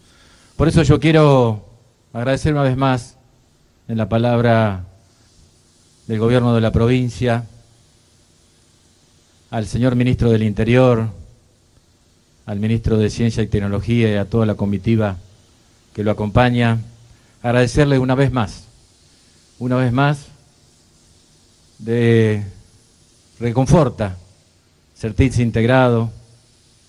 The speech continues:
vivir en un país federal, en el cual aquella utopía que muchos no qui-, no creyeron, que era una propuesta electoral de establecer una agenda federal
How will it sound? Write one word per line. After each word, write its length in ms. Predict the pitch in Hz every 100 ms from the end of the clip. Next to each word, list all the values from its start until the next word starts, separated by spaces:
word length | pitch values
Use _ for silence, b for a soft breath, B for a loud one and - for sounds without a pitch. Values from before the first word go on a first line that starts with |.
| -
vivir 280 | 117 131 143
en 100 | 127
un 100 | 113
país 300 | 123 127 120
federal, 600 | 110 110 123 117 110 110 _ _ _ _ _ b b b b _
en 100 | 117
el 100 | 117
cual 520 | 143 151 143 117 98 90 - _ _ _ _ _ _ _ _ _ _ _ _
aquella 480 | 113 123 131 131 127
utopía 540 | 120 123 113 190 160
que 100 | 123
muchos 260 | 123 131 131
no 140 | 120
qui-, 180 | 123 123
no 300 | 120 117 113
creyeron, 600 | 113 113 - 139 127 107 98 - b b b b b -
que 60 |
era 100 | 120
una 100 | 120 117
propuesta 340 | 113 131 123
electoral 480 | 117 113 120 123 123
de 60 | 113
establecer 480 | 113 110 110 123
una 140 | 117 110
agenda 340 | 120 120 113
federal 520 | - 107 110 117 113